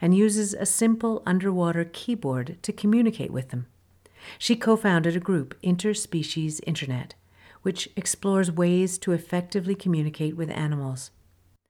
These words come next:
Among her co-founders are musician Peter Gabriel,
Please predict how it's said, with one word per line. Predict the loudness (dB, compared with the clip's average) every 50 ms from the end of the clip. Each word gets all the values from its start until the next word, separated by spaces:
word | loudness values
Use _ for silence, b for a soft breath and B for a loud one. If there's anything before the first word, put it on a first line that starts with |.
| b b b b b b
Among | 2 4 6 6 6 4 2
her | 2 -2 -4
co-founders | -4 -4 -2 -2 -2 -2 -2 -2 -2 -2 -2 -2 -4 -4 -6 -8 -12 B B B B B
are | 4 6
musician | 6 6 6 4 4 2 0 0 0 -2 -2 -2
Peter | -2 0 2 2 2
Gabriel, | 2 2 2 2 0 0 -2 -6 -8 -10 -14